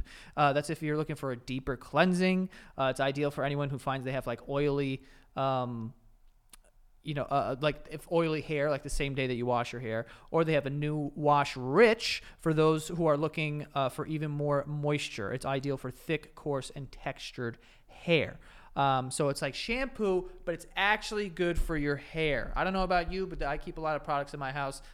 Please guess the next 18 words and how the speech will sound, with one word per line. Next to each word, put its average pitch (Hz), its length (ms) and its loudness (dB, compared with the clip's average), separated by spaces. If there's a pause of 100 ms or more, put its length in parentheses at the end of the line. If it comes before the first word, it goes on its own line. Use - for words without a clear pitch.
(140)
that 135 240 -4
are 131 120 -4
like 131 280 -6
this. 110 240 -12
Simple 180 360 -8
ingredients. 147 640 -6 (320)
Um, 131 340 -4
I 143 100 -8 (140)
try 160 240 -4
to 147 80 -6
stay 156 240 -4
away 143 140 -4
from 143 340 -10
the 135 60 -16
big, 143 580 -8 (360)
um, 120 360 -8 (120)
you 147 80 -10
know, 120 180 -8